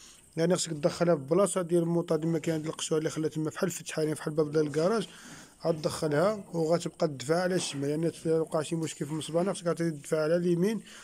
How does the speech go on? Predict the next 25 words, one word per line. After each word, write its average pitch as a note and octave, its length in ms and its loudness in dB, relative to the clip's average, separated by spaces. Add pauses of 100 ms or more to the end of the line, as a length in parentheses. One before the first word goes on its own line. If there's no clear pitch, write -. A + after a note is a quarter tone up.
(220)
وتخرج، F3 500 2
يعني D3 240 2
واحد، C#3+ 280 -2
واحد D#3 360 -6
المشقه D3+ 840 -2
والعاده. E3 420 0 (540)
كيف - 140 -10
ما E3 80 -2
كتشوفوا E3+ 380 0
معايا F3+ 200 2
من F3+ 80 -2
بعد E3+ 140 0
ما D#3+ 360 0
هرسنا D3+ 320 -2
ديك، D3 260 -4 (1120)
ديك D3+ 240 -6 (920)
قرابه D3+ 300 2
وديك C#3+ 200 -4
السيمه D3+ 360 -4
اللي C#3+ 140 -2
كان C#3+ 200 -2
دار C#3 160 -4
تما، F3 360 -2
وقلعنا D#3 340 -2
الكادر، D#3+ 480 -2